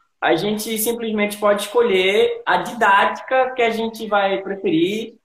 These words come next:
A gente pode escolher um canal sobre algum assunto que você gosta e tal. E, tipo, hoje é tão natural isso pra mim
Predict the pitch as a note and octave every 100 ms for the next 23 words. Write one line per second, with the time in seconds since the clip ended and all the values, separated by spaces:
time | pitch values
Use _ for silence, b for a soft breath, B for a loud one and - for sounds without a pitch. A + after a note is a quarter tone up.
0 | _ - E3 F#3+ G3 G#3 F#3+ - A3 G#3
1 | G#3+ A#3+ C4+ A#3+ G#3 A3+ C4 B3+ A3+ -
2 | - G#3 G3+ G#3 G#3 G3 F3 F3 F3 G3+
3 | A3 G#3+ - G3 A3 A3 - F3+ F3 F#3
4 | G3+ F3 C#3+ D#3 F#3+ G#3 - F3 G3 -
5 | A3 A3 - - b b - A3+ D#4+ D#4+
6 | A3 - - - - G#3+ D4+ D#4+ C#4+ A3
7 | A3+ A3+ F#3+ G#3